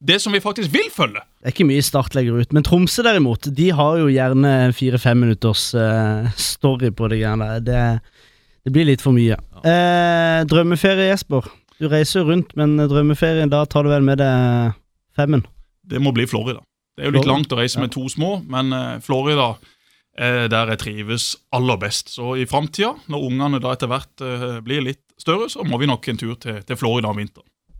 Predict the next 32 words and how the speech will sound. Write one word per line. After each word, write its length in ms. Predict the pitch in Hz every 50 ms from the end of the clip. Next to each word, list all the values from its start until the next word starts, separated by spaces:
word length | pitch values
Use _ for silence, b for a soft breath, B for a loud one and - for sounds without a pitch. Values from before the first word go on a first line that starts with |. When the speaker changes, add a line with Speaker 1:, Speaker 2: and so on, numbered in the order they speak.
| - - _ _ _ _ _ _ _ -
Speaker 2:
Rune? 260 | 127 131 131 139 143 - - _ _ _ _ _ _ _ _ 117
Speaker 3:
Nei, 160 | 117 107 104 104
altså, 280 | 101 98 - - 101
jeg 140 | 101 98 98
er 20 | 95
jo 120 | 92 92
enig 140 | 92 98 120
med 120 | 147 139
Jesper 380 | 98 101 107 - - - 110 98
i, 320 | 95 95 92 92 90 87 82 90 87 _ _ _
i 220 | 82 82 90 98
U 120 | 90 92 92
S 100 | 92 - -
A, 160 | 101 104 107
Miami 480 | 98 95 92 95 98 110 120 123 117
og 100 | 95 87
Florida, 440 | - - 104 113 123 151 170 190 175 147
men 300 | 120 107 104 101 98 92 - 67 76
Danmark 420 | 90 78 80 85 92 110 - _
er 200 | - 76 71 65
jo 180 | 62 53 55 - _ _ _ _ _
Speaker 1:
Ja, 280 | - 110 113 113 107 92 - - - -
enig 160 | 120 117 117
i 40 | 107
det. 120 | 98 - - _ _ _
Speaker 3:
Danmark 340 | - 107 104 107 101 95 -
er 100 | 101 90 87
jo 100 | 85 82
det 140 | 67 78 -
klart 240 | - - 78 - -
beste. 240 | - - - - -
Speaker 1:
Ja, 120 | - -